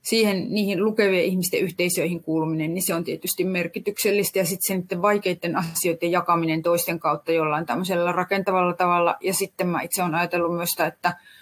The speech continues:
kuuluminen, ö, siihen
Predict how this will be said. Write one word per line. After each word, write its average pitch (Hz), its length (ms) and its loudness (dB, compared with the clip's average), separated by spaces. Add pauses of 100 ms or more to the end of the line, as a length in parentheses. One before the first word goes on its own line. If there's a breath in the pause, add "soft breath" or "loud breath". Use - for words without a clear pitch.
(140 loud breath)
kuuluminen, 180 800 4
ö, 175 520 -2 (380 soft breath)
siihen 190 680 2